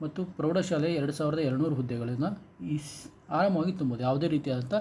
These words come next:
ಅಡಚಣೆ ಇರೋದಿಲ್ಲ. ಇಲ್ಲಿ ಆರ್ಥಿಕ ಇಲಾಖೆ ಅಂತ ಶಬ್ದ ಬರುತ್ತದೆ. ಆರ್ಥಿಕ ಇಲಾಖೆಯಲ್ಲಿ ಏನಂತಂದರೆ ಪಿ ಯುಗೆ ಸಂಬಂಧಪಟ್ಟಂತೆ ಎರಡುನೂರ ಹದಿನಾಲ್ಕು ಹುದ್ದೆಗಳನ್ನು ಹೊರತುಪಡಿಸಿ ಸುಮಾರು ಎರಡು ಸಾವಿರ ಹುದ್ದೆಗಳನ್ನು ಅವರು addition ಆಗಿ ಕೇಳಿದ್ದಾರೆ.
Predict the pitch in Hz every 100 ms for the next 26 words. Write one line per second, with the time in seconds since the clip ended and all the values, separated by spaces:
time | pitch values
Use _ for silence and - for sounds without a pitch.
0 | 208 - - - 131 139 139 139 123 117
1 | 110 113 - - - - 170 - 135 165
2 | 220 208 202 190 185 170 180 135 151 135
3 | 127 143 156 131 - 185 175 170 175 160
4 | 160 143 131 160 160 - 170 196 185 170
5 | 147 143 - 110 123 135 156 147 123 135
6 | 151 156 156 147 151 151 143 123 127 123
7 | 107 - 190 190 - - - 143 143 147
8 | 135 175 175 156 160 160 156 139 143 127
9 | 139 123 139 185 185 - - - 151 185
10 | - 147 147 185 170 131 156 156 127 123
11 | 117 120 -